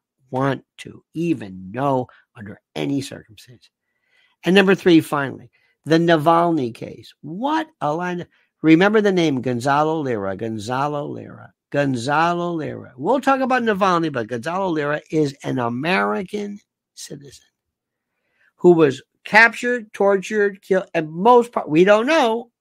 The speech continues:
Again, I, I don't know wh-, wh-, wh-, who, where his father is. Maybe you know. The final result, is he brought back? Was, is he buried? Where is he buried? Whatever happened, I don't even know.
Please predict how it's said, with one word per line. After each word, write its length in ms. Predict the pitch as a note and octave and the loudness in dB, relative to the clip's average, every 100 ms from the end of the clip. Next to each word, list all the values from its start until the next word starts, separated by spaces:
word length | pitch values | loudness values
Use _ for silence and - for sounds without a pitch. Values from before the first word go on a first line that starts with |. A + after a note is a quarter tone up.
| _ | _
Again, 340 | D#3+ E3 A3+ F#3+ | -2 0 2 0
I, 160 | - E3 - | 0 -2 0
I 100 | E3+ | 2
don't 220 | F#3+ G3+ | 2 2
know 140 | G3+ F3 D#3 | 0 -2 -6
wh-, 320 | F3+ D#3+ - | -10 -10 -8
wh-, 260 | D#3+ F3 - | -6 -6 -6
wh-, 840 | E3 F#3+ - F3 - F3+ E3+ F3+ | -4 -4 -4 -10 -8 -8 -6 -8
who, 380 | A3 A3+ A3+ G3+ _ _ _ _ _ | -4 -4 -4 -8 _ _ _ _ _
where 240 | - F#3 G3+ | 2 6 6
his 220 | F#3 D3+ | 6 2
father 420 | - G#3 G#3 G#3 | 4 6 6 4
is. 140 | G#3 F3 | 2 2
Maybe 280 | F3+ F3+ | 2 4
you 180 | F3+ F#3+ | 4 4
know. 380 | F#3 F3+ F3+ F3+ _ _ _ _ _ _ | 4 2 0 -6 _ _ _ _ _ _
The 80 | - | -8
final 440 | C#3+ - F#3+ G3 F#3+ | -6 0 2 2 0
result, 320 | F3+ F#3 F#3+ | 0 -2 -4
is 160 | E3 | -2
he 80 | D3 | -2
brought 320 | C3+ D#3 D#3 | 0 0 0
back? 380 | E3 G#3+ G#3 F#3 | 2 2 2 -2
Was, 180 | D#3 C#3 | -2 -2
is 180 | C3+ C#3+ | -4 -6
he 120 | D3 | -6
buried? 500 | C3+ F3 G3+ G3+ G3 | -2 0 2 2 2
Where 220 | D#3 D3 | 2 0
is 140 | C#3+ C#3 | -2 -4
he 80 | C#3+ | -4
buried? 420 | B2+ G#3+ G#3+ G3 | 0 2 2 2
Whatever 280 | C4+ F4 F4 | 2 4 4
happened, 380 | F4 F#4 - - | 4 0 -2 0
I 140 | A3+ | 2
don't 180 | D#4+ E4+ | 4 4
even 200 | E4 E4+ | 2 0
know. 260 | F4 D#4+ | -2 -6